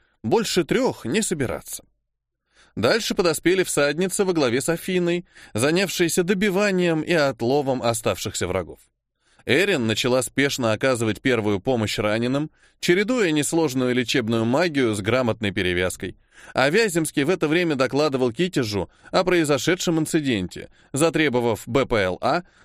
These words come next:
для разведки в данном секторе и вертолеты для огневой поддержки и эвакуации раненых.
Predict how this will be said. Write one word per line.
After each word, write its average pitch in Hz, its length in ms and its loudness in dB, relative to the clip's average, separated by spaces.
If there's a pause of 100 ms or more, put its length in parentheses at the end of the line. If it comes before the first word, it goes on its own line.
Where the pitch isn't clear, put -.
для 180 160 2
разведки 170 480 0
в 131 120 0
данном 135 320 0
секторе 170 480 0
и 233 160 -2
вертолеты 170 580 2
для 139 160 2
огневой 123 340 0
поддержки 107 600 0
и 208 260 0
эвакуации 117 640 -2
раненых. 82 560 -4